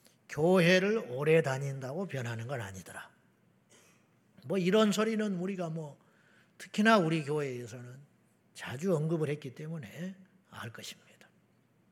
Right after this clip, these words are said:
사회적 신분이 올라간다고 그 사람이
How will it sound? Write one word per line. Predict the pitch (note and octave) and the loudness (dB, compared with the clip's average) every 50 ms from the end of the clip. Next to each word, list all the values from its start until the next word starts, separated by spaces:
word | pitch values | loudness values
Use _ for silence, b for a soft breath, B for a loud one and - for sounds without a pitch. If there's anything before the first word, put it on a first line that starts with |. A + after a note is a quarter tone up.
| _ _ _ _ _ _ _ _ _ _ _ - - B B B B B B B | _ _ _ _ _ _ _ _ _ _ _ -20 -20 B B B B B B B
사회적 | B - - - G3+ A#3 B3 A#3 G#3 G#3+ G3 | B -8 -2 2 4 4 4 6 4 4 4
신분이 | - - - B3+ A#3 A#3 A3+ G#3+ | 2 0 -4 -2 0 0 2 4
올라간다고 | G3 D#3+ D3+ D#3 D#3 D#3 E3 E3+ F3+ F3+ G3+ G#3 G#3+ G3 | 2 2 2 2 0 0 0 -2 -2 -2 -2 -2 -4 -4
그 | E3+ E3+ | -4 -4
사람이 | C#3 D#3 D#3+ D#3 D3+ D3 D#3 E3 E3+ F3+ F3+ | -4 -4 -6 -6 -6 -10 -10 -10 -10 -10 -12